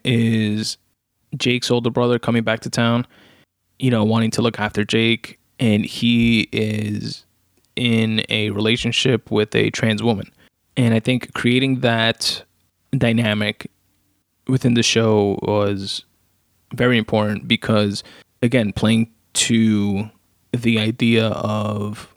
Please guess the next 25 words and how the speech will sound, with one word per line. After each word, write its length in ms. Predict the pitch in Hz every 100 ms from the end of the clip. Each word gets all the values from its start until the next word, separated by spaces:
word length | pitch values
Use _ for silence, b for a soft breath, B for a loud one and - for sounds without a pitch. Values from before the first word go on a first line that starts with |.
| -
how 160 | - 104
important 340 | - 113 107
it 140 | 104
is 100 | 98 -
to 100 | 110
see 140 | 110
yourself 260 | 107 101 104
on 80 |
T 200 | 104 135
V, 220 | 123 110 - B B _ _ -
I 80 | 113
think 340 | 117 107 - -
especially 520 | - 113 - 117 107
in, 120 | 104
like, 200 | 92 90
black 260 | 110 107 -
and 80 |
brown 180 | 110 104
communities 640 | - 110 110 101 98 98 110
where, 580 | 104 95 92 95 101 - _ -
you 100 | 110
know, 80 |
being 180 | 98 104
trans 520 | 107 107 101 101 98
or, 340 | 92 87 80